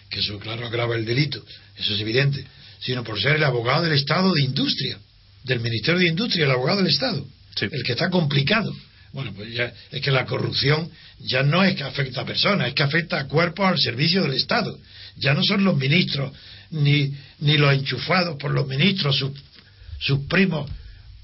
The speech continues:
Speaker 1: sus cuñados o sus tíos, que es el nepotismo, sino a los abogados del Estado, que son funcionarios del Estado.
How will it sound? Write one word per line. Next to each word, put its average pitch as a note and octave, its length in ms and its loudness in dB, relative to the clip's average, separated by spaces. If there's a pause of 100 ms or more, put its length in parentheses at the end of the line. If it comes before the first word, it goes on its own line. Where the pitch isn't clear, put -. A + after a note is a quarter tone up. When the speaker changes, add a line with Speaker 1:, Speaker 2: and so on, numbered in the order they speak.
(120)
Speaker 1:
sus C#3+ 220 0
cuñados C#3+ 680 -2 (500)
o B2 140 -10
sus - 220 -2
tíos, G3 420 0 (640)
que B2+ 140 -2
es B2+ 180 0
el B2+ 80 -6
nepotismo, C3 580 -2 (400)
sino F3 300 2
a D#3 80 4
los C#3 120 4
abogados A2+ 420 0
del G3+ 120 0
Estado, G3 400 0
que C3+ 120 -2
son G3 220 2
funcionarios F#3+ 600 2
del D3 120 2
Estado. C#3 500 0